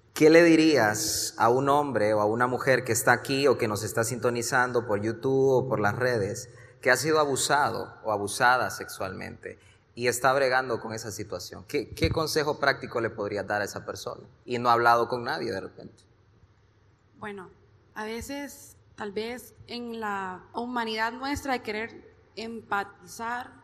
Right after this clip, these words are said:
Speaker 2: pero no caer en el, pero yo sé que es,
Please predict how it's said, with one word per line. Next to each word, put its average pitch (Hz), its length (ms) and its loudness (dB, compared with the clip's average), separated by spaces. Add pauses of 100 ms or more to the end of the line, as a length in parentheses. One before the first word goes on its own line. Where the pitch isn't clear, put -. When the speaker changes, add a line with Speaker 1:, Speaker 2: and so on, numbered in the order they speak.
(180)
Speaker 2:
pero 214 200 -6
no 214 180 -6
caer 247 320 0
en 247 160 -12
el, 208 480 -6 (180)
pero 202 460 -8
yo 202 140 -12
sé 233 140 -12
que 214 140 -18
es, - 220 -20